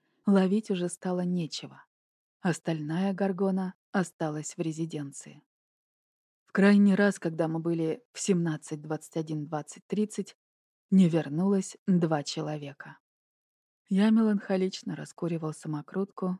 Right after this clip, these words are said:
рассматривая рукотворную схему государства. Штефани отмечала районы и территориальные единицы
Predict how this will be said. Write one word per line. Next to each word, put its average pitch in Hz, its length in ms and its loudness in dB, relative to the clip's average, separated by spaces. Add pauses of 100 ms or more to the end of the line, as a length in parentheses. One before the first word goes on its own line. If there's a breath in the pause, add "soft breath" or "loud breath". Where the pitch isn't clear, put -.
(120)
рассматривая 190 800 0
рукотворную 175 760 -4
схему 156 380 -6
государства. 156 760 -12 (460)
Штефани 214 580 4
отмечала 190 640 2
районы 180 640 0
и 180 100 -4
территориальные 165 920 -2
единицы 156 800 -6